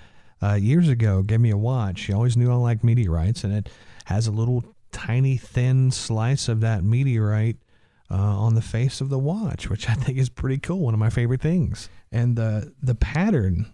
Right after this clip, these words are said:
that you see, people don't realize, um, you know, if you slice a, an iron meteorite,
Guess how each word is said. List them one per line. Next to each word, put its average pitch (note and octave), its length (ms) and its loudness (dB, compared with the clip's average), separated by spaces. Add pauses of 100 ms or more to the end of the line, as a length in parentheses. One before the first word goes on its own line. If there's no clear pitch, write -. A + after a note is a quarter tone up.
(120)
that A2+ 340 -2
you A#2+ 60 2
see, G#2+ 480 0
people D#3+ 340 0
don't C#3 300 0
realize, B2 760 2
um, A2 460 0
you B2+ 140 2
know, A#2+ 100 2
if A2+ 140 -2
you G#2 180 0 (100)
slice A2 540 -4
a, A2 60 -2
an A2 260 -2
iron A#2 260 2
meteorite, A#2+ 600 2